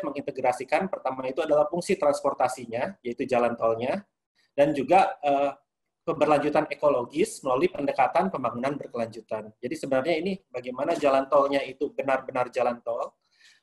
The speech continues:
mempunyai S P M yang baik, terpenuhi, sesuai dengan fungsinya, tetapi juga memperhatikan faktor ekologis, yaitu masyarakat dan lingkungan.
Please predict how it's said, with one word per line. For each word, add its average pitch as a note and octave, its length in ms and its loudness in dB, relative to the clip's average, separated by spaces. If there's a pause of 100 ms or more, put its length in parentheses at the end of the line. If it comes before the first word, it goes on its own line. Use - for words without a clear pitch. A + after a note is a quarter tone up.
(120)
mempunyai C3 480 -4
S - 240 -12
P C3+ 160 -2
M D3 160 -2
yang C3 160 -2
baik, B2+ 320 2
terpenuhi, B2+ 800 -4
sesuai C3+ 560 -2
dengan B2+ 160 2
fungsinya, B2+ 560 -6 (320)
tetapi D3 320 -2
juga F3+ 240 2
memperhatikan F3 640 0
faktor - 320 -2
ekologis, D3 640 0
yaitu C#3 320 -8
masyarakat C3+ 640 -2
dan C#3 160 0
lingkungan. A2 560 -14